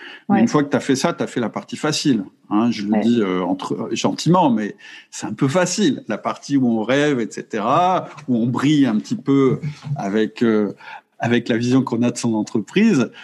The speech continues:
Speaker 1: euh, c'est la partie facile. La partie moins facile, c'est le quotidien de l'entreprise. Et c'est
Speaker 2: Ouais.
Speaker 1: pour ça que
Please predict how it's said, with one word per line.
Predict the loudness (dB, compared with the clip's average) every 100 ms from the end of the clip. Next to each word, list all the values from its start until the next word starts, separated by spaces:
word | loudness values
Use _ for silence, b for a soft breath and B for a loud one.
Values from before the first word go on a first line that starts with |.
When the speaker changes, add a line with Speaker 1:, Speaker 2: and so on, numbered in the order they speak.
| B _ -4
Speaker 1:
euh, | -2
c'est | -2
la | -2
partie | -2 -4
facile. | -4 -2 -2 -6 _
La | -8
partie | -4 -6 0 2
moins | 4 4 4 2
facile, | -2 -4 -6
c'est | -4 -2
le | -2
quotidien | -2 -2 0 0 2
de |
l'entreprise. | 0 -2 -8 -10 -16 -16 _ _ _
Et | 0
c'est | 0
Speaker 2:
Ouais. | 0 -2
Speaker 1:
pour |
ça | -2 -2
que | 0 0 -2